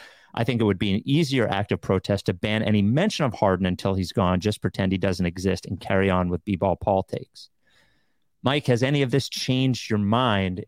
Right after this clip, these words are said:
in me saying that I shouldn't watch? I have not decided,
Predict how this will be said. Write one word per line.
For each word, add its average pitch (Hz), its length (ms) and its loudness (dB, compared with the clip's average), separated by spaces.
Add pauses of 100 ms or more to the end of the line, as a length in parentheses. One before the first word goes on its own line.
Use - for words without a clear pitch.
(220)
in 95 240 -4 (200)
me 113 220 0
saying 104 380 -2
that 95 140 2
I 90 80 2
shouldn't 95 300 -2
watch? 90 200 0
I 113 80 0
have 120 180 0
not 123 180 0
decided, 92 760 -2